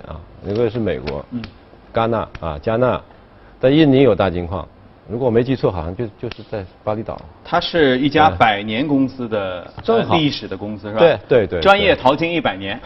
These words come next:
Speaker 1: 对。专业淘金一百年。
Speaker 2: 哇，天，那家里岂不是墙上全是金子啊？哦，天哪。
Speaker 1: <laughs> 那么它，呃，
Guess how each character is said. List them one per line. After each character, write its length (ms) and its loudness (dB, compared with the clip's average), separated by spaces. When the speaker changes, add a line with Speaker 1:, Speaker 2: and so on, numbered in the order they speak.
Speaker 1:
对。 120 2
专 40 4
业 60 4
淘 140 4
金 180 2
一 60 0
百 140 2
年。 120 -4
Speaker 2:
哇， 60 -8
天， 140 -12
那 100 -6
家 200 2
里 80 2
岂 120 -6
不 60 0
是 80 0
墙 220 -2
上 100 -4
全 160 0
是 80 4
金 200 -2
子 60 -4
啊？ 200 -6
哦， 60 -16
天 180 -6
哪。 360 -4
Speaker 1:
<laughs> 380 -14
那 120 -4
么 80 0
它， 640 0
呃， 520 2